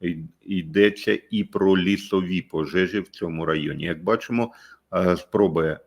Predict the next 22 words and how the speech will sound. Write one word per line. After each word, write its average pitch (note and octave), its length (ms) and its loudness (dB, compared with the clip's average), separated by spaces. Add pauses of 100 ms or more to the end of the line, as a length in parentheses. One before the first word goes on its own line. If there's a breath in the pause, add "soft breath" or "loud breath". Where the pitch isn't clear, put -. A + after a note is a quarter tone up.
(160)
російського F2+ 680 0
М E2+ 120 0
Н F2 140 0
С D#2+ 200 -8
локалізувати E2 1120 0 (100)
цей F#2 280 0
можливий F2 580 -2
диверсійний E2 880 -2
акт - 320 -6
на F2+ 140 0
території E2 640 -4 (240 soft breath)
українського F2+ 760 0
окупованого F2 640 0
Криму C3 380 -2 (1040 soft breath)
поки A2+ 480 0 (240)
не F#2 260 4
призвів F#2 680 -2
до F2+ 200 -2
бажаних F2 540 0
для E2+ 240 4
окупантів E2 720 -6 (200)
результатів. E2+ 1120 -2